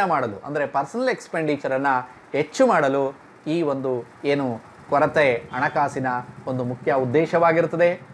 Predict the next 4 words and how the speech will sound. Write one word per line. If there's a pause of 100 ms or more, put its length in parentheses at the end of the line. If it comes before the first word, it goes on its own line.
(340)
ಯೋಜಿತ
ಆರ್ಥಿಕ (100)
ಅಭಿವೃದ್ಧಿಗೆ (260)
ಸಂಪನ್ಮೂಲಗಳನ್ನ